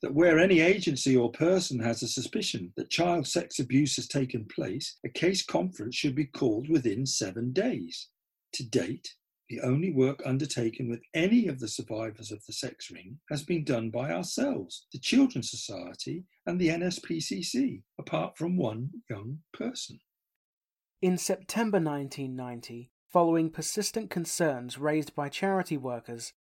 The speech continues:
Speaker 2: Essex Council held a day-long event at a building called Freight House in Rochford. According to one account of that meeting,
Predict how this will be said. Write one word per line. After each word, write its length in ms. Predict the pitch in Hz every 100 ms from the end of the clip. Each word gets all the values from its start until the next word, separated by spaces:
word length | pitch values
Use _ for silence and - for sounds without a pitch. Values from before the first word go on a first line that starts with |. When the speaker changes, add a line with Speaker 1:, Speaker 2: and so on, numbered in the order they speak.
| _ _
Speaker 2:
Essex 300 | - - 208
Council 440 | - 185 160 - 156
held 300 | 135 156 151
a 60 |
day-long 640 | 156 - 180 180 180 165 151
event 400 | 143 151 151 123 -
at 140 | 151
a 60 | 139
building 420 | 160 151 160 165
called 240 | - 147
Freight 380 | 143 - 160 156
House 420 | - 170 123 113
in 140 | 131 135
Rochford. 500 | 160 - - 120 - _ _ _ _ _ _ -
According 420 | - - 214 233
to 100 | 196
one 240 | 175 202 208
account 400 | 196 185 143 131
of 80 | 120
that 200 | 131 -
meeting, 520 | 143 127 - 117